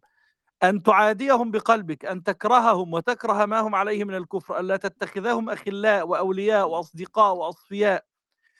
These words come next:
تسر إليهم بالمودة وتفضي إليهم بأسرارك، ويعني ت-، ت-، تداخلهم في شؤونك الخاصة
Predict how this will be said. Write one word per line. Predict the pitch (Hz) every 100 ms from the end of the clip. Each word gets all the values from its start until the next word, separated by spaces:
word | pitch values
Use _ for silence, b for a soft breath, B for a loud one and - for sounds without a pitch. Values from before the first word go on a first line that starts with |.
| _ -
تسر | 180 254 226 226
إليهم | 220 226 240 220 202
بالمودة | 190 208 196 190 196 233 190 170 175
وتفضي | 170 170 170 160 - - 160 _ _ 240 196 196 208 196
إليهم | 220 214
بأسرارك، | 190 185 - 208 220 180 - - b b b b
ويعني | 165 180 185 180 175 156 104 - - 170 170 170 180 180 170
ت-، | - -
ت-، | 170 190
تداخلهم | 180 196 185 190 - 247 240 214 190
في | 208 202 196 - -
شؤونك | - 208 226 240 220
الخاصة | 208 - 240 226 - - 143